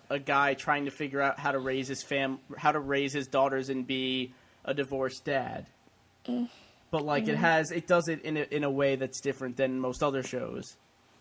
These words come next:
Speaker 2: Mm.
Speaker 1: It's like any story. Like, every story is told more than once, but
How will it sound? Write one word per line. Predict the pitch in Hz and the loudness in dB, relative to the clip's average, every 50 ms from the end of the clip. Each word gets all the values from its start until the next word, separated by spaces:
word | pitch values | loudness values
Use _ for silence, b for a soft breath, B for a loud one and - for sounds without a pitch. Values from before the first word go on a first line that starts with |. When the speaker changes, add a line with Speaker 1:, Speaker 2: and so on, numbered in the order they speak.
| _ _ - | _ _ -6
Speaker 2:
Mm. | 262 240 247 247 254 254 - | -4 -4 -4 -4 -4 -6 -6
Speaker 1:
It's | - - | -2 0
like | 247 247 240 190 | 0 0 2 0
any | 196 214 214 208 | 0 2 2 0
story. | 202 - - 170 147 139 135 135 | 0 -2 -2 -2 0 0 0 2
Like, | 139 139 135 160 | 0 0 0 0
every | 165 156 165 165 | -2 -2 -4 -8
story | - - - 160 151 151 147 139 | -8 -6 -4 -4 -2 -2 -2 -4
is | 131 | -4
told | - - 160 147 139 135 139 | -6 -6 -4 -2 -2 -2 -2
more | 139 135 131 127 | -2 -2 0 0
than | 131 127 127 123 | -2 -2 -4 -4
once, | 123 123 127 131 123 - | -4 -4 -4 -4 -6 -4
but | - 135 127 123 110 | -4 -2 -2 -2 -4